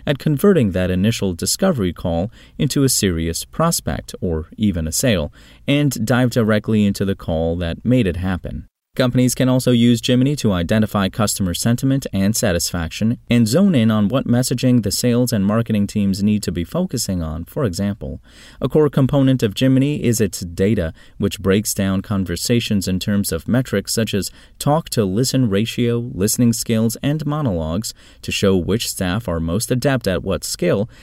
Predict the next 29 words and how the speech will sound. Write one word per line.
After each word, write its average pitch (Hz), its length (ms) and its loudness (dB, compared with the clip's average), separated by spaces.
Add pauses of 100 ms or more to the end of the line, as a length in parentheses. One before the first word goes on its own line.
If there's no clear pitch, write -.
(180)
and 160 340 0
which 185 280 0
of 127 140 2
these 120 260 4
deliver 101 400 0
the 98 100 -2
best 80 320 -4
outcomes. - 640 -6 (240)
From 131 360 0
this, 90 340 -2
companies 104 520 -2
can 90 200 -4
identify 90 560 -2
which 92 360 -6
practices 95 580 -4
work 82 320 -6
best 120 340 -4 (320)
and 135 160 2
use 185 220 2
this 147 220 -2
information 123 580 2
to 113 140 -4
coach 90 340 -2
other 87 300 -2
personnel. 85 640 -4 (340)
On 113 220 2
top 127 220 0
of 107 100 0
that, 120 240 2